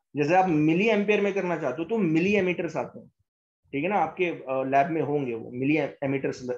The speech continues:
रखे रहते हैं। फिर वैसे ही अगर आपको ten ampere करना है, twenty ampere करना है, फ़ाइव ampere करना है, तो उसके लिए emitters आते हैं। Emitter भी क्या होता है? galvanometer ही होता है, लेकिन galvanometer में कुछ changes करने पड़ते हैं। तो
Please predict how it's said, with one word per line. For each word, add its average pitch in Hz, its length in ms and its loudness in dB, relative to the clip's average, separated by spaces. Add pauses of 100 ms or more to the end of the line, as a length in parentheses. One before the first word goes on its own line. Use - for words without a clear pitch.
(120)
रखे 127 200 -2
रहते 113 240 -8
हैं। - 100 -18 (760)
फिर 180 100 4
वैसे 175 300 4
ही 208 160 6
अगर 202 240 4
आपको 196 260 2
ten 196 280 2
ampere 185 320 0
करना 147 280 -6
है, 147 60 -4
twenty 170 400 -2
ampere 170 300 0
करना 139 200 -4
है, 143 60 -4
फ़ाइव 165 300 2
ampere 151 280 -2
करना 123 300 -8
है, - 80 -20 (320)
तो 175 80 4
उसके 180 240 2
लिए 214 120 4
emitters 131 480 -2
आते - 220 -16
हैं। - 80 -20 (1900)
Emitter 208 520 6
भी 254 120 2
क्या 254 160 2
होता 220 360 2
है? 220 180 -2
galvanometer 185 640 0
ही 214 100 -2
होता 214 260 -2
है, 233 100 -8
लेकिन 208 240 -6
galvanometer 170 560 -2
में 165 180 -4
कुछ - 260 -12
changes 175 480 0
करने 127 240 -4
पड़ते 117 300 -8
हैं। 120 80 -10
तो 165 380 -2